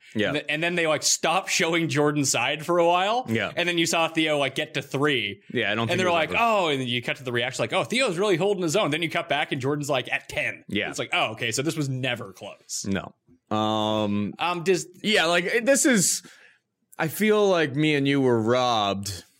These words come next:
Speaker 1: of who's better, Jordan or Theo
Speaker 2: Yeah.
Speaker 1: in elimination, because, like, Theo never had a chance in this matchup.
Speaker 2: No, well, I always said
Speaker 1: I don't
Speaker 2: that
Speaker 1: wanna rain on the Jordan parade
Speaker 2: Neither do
Speaker 1: 'cause
Speaker 2: I.
Speaker 1: it is the Jordan episode, and you should be very happy.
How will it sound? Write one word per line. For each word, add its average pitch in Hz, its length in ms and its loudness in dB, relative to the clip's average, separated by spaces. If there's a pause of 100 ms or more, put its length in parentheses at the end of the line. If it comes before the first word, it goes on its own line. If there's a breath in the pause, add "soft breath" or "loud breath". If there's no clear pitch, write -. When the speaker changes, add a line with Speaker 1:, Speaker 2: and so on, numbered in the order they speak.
(180)
Speaker 1:
of 113 180 0
who's 123 300 4
better, 110 360 0
Jordan 117 520 2
or 104 100 2
Theo 127 540 0
Speaker 2:
Yeah. 131 60 2
Speaker 1:
in 131 80 0
elimination, 151 520 2
because, 175 220 0
like, 170 180 0
Theo 240 300 2
never 160 320 2
had 147 180 2
a - 20 -2
chance 143 460 -2
in 147 220 2
this 131 180 0
matchup. 104 460 -4
Speaker 2:
No, 233 260 2
well, 208 160 4
I 226 160 2
always 294 220 2
said 262 80 2
Speaker 1:
I - 40 2
don't 214 120 2
Speaker 2:
that 214 40 4
Speaker 1:
wanna 196 180 2
rain 170 340 2
on 151 320 0
the 135 80 2
Jordan 143 400 2
parade 185 340 4
Speaker 2:
Neither 302 60 4
do 277 80 2
Speaker 1:
'cause 175 180 4
Speaker 2:
I. 165 40 4
Speaker 1:
it 165 180 2
is 170 220 2
the 156 100 2
Jordan 147 360 2
episode, 175 560 2
and 131 120 2
you 147 80 4
should 143 160 2
be 135 80 2
very 139 260 2
happy. 139 400 2